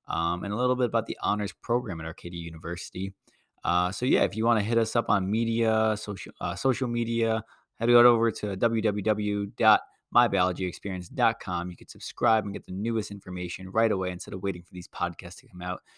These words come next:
You could also follow us on Instagram, Twitter, Facebook, LinkedIn, uh,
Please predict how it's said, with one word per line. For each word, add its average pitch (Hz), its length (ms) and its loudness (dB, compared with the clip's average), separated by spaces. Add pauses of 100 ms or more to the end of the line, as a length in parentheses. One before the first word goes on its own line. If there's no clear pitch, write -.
(160)
You 117 80 -6
could 120 40 4
also 113 220 6
follow 95 320 2
us 90 140 -8
on 90 200 -8
Instagram, 110 540 -4
Twitter, 113 480 2 (100)
Facebook, 107 500 -2 (460)
LinkedIn, 107 680 -2 (320)
uh, 95 240 -4